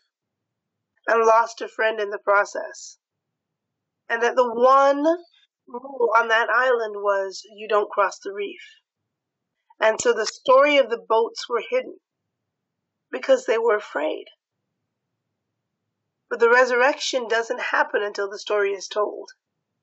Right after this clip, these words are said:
And so there's this wonderful connection of what happens when we stop being afraid. When, when Moana is about to go up to the top of the mountain and put her stone on,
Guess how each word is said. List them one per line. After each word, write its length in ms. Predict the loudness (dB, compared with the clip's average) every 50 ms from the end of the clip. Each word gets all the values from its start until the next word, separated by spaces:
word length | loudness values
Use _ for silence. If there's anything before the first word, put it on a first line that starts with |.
| _ _ _ _ _ _ _ _ _ _ _ _ _ _ _ _ _ _ _ _ _ _ _ _ _ _ _ -2
And 120 | -2 2
so 140 | 4 4 4
there's 180 | 6 4 4 4
this 160 | 2 -4 -4 -6
wonderful 640 | -6 -2 0 2 2 2 2 0 -4 -4 -4 -6 -6
connection 580 | -6 -4 -4 -4 -4 -4 -6 -8 -6 -4 -2
of 220 | 0 0 0 0 0
what 180 | 0 0 0
happens 460 | 2 0 0 0 -2 -8 -16 -20 -20 _ -6
when 180 | -6 -6 -6
we 80 | -6 -6
stop 260 | -2 0 0 0 0
being 200 | -4 -8 -8 -8
afraid. 380 | -8 -6 -6 -6 -6 -6 -8 -14 -18 _ _ _ _ _ _ _ _ _ _ _ _ _ _ _ _ _ _ _
When, 220 | 2 4 4 4 4 0 -4 _ _ _
when 180 | 2 2 4 6
Moana 400 | 6 6 8 8 6 6 6 4
is 120 | 4 4
about 320 | 2 4 4 4 2 2 -2
to 140 | -8 -8 -2
go 160 | 2 2 2
up 140 | 2 2 -2
to 60 | -6 -14
the 80 | -8
top 220 | -2 -2 -2 -2 -2
of 80 | -4 -6
the 40 |
mountain 240 | -4 -2 -4 -4 -6
and 80 | -12 _
put 120 | -6 -4 -2
her 120 | -2 -2
stone 400 | -2 -4 0 2 4 4 4 4
on, 300 | 4 2 2 0 -2